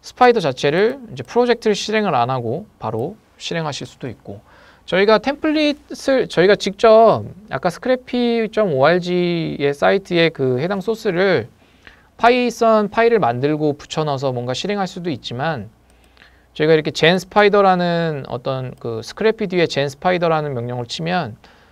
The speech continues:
어, 저희가 기본적인 골격, 어떤 소스에 필요한 부분만 변경해서 쓸 수 있는 기본적인 골격을 만들어주는 역할을 하는 명령도 있습니다.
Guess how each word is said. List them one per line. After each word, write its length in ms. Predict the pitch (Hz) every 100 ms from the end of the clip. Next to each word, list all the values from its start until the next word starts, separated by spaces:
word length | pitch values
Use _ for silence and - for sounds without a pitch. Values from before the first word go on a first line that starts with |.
| _ _ -
어, 40 |
저희가 200 | - 135 131
기본적인 720 | 170 175 214 190 170 156 135
골격, 600 | - 127 147 110 - - -
어떤 200 | 143 143
소스에 840 | 240 - 262 247 240 233 220 208
필요한 400 | 202 269 285 262
부분만 440 | 247 233 220 214 180
변경해서 440 | 131 147 160 151
쓸 160 | 165 175
수 120 | 185
있는 200 | 160 147
기본적인 420 | 139 147 147 143
골격을 760 | - 127 139 147 123 139 127 - - - _ -
만들어주는 680 | 113 147 165 143 143 135
역할을 360 | 107 - 120 120
하는 360 | 165 196 202 135
명령도 400 | 107 117 120 143
있습니다. 400 | - 95 -